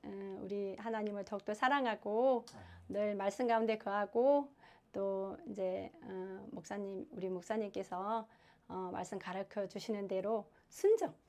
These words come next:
Speaker 1: 음, 순종하고, 또 그 말씀 붙잡고 기도하면서, 어, 또, 어,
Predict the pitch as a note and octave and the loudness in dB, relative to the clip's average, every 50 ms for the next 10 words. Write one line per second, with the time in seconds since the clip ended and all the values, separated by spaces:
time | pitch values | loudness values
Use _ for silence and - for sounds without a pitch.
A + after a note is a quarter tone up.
0 | _ _ _ _ - F#3+ F#3+ F#3 F#3 F#3 - - - - - - - A#3+ A3+ A3+ | _ _ _ _ -6 -4 -4 -4 -4 -6 -10 -14 -18 -18 -10 -6 -4 -4 -2 -4
1 | G3+ G3 G3+ G#3+ G3 - - G3 G#3 A3 A#3+ B3+ A#3+ A#3 - - - - - - | -6 -6 -6 -6 -6 -6 -4 0 2 2 2 0 -2 -6 -10 -18 -20 -20 -20 -20
2 | _ _ _ - - F#3+ F#3 F#3 F3+ - G3 G3 F#3 F#3 - G#3+ F#3+ F#3+ F#3+ - | _ _ _ -8 -4 -2 -2 -2 -2 -4 -6 -6 -6 -6 -6 -6 -6 -6 -4 -2
3 | G#3 G3+ - - F#3+ - - F#3+ - G3 G3+ A#3+ C4 B3+ A#3+ A3+ A3+ A3+ C#4 C#4+ | -4 -2 -2 -2 -4 -4 -4 -4 -2 -2 0 0 2 2 2 2 2 4 4 4
4 | C#4 A#3 G#3+ - - - - - - _ _ - - F#3+ G3 G#3 G#3+ G#3 G#3+ - | 4 2 -2 -12 -20 -20 -20 -20 -20 _ _ -12 -10 -8 -8 -8 -8 -10 -10 -8
5 | - G3 F#3+ F#3 F#3 F#3+ F#3+ G3 G#3 _ _ _ - _ _ - F#3+ F#3 F#3 | -6 -4 -2 0 0 -2 -4 -6 -10 _ _ _ -20 _ _ -10 -8 -6 -6